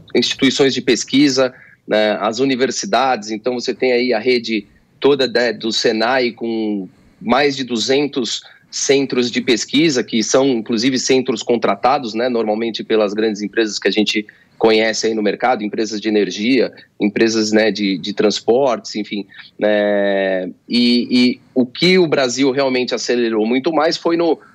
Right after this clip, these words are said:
no soft tech, né, nessa parte de software, enfim, é, que é também, claro, mais fácil, né, do ponto de vista de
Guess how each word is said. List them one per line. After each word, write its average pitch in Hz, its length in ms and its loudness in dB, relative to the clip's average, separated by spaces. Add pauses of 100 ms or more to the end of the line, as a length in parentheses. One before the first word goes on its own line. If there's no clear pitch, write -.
no 147 140 0
soft - 480 -2
tech, 117 240 -2 (440)
né, 110 160 0
nessa 120 280 -2
parte 123 320 -2
de 107 100 -8
software, 131 640 -2
enfim, 104 360 -6 (320)
é, 101 680 0
que - 140 0
é 190 80 2
também, 165 400 0
claro, 131 360 0
mais 127 280 -4
fácil, 147 560 -4 (400)
né, 107 600 -2
do 113 140 -6
ponto 135 320 -2
de 123 140 0
vista 123 440 2
de 113 380 0